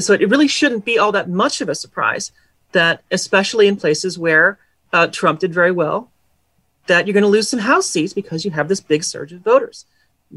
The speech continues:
Texas, for example, it's not, not a huge surprise. Um, I'm not really surprised that there's infighting in the Democratic Party, uh, just because it's the Democratic Party. That doesn't surprise me one bit, because that seems like the normal kind of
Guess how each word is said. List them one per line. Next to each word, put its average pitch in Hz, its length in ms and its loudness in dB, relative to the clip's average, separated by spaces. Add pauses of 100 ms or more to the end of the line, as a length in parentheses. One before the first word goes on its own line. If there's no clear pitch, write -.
(120)
Texas, 208 420 -4
for 170 160 -4
example, 156 600 -10 (340)
it's 175 160 -10
not, 180 180 0
not 233 240 0
a 220 40 -6
huge 190 280 -6
surprise. - 600 -8 (420)
Um, 190 360 2 (560)
I'm 320 120 -2
not 415 120 2
really 311 140 2
surprised 208 520 0
that 214 140 -10
there's 180 300 0
infighting 208 760 0
in 170 220 -8
the 160 60 -10
Democratic 185 520 0
Party, 185 340 0 (480)
uh, 175 240 2
just - 160 -8
because 185 260 0
it's 190 140 -2
the - 80 -8
Democratic 156 500 -4
Party. 170 260 -8 (400)
That 214 100 2
doesn't 220 280 0
surprise 196 480 0
me 180 100 -2
one 180 240 -2
bit, 220 260 0
because 185 360 -2
that 180 200 2
seems 208 280 -4
like 165 180 0
the 175 80 -4
normal 165 340 -2
kind 156 260 -6
of 143 100 -14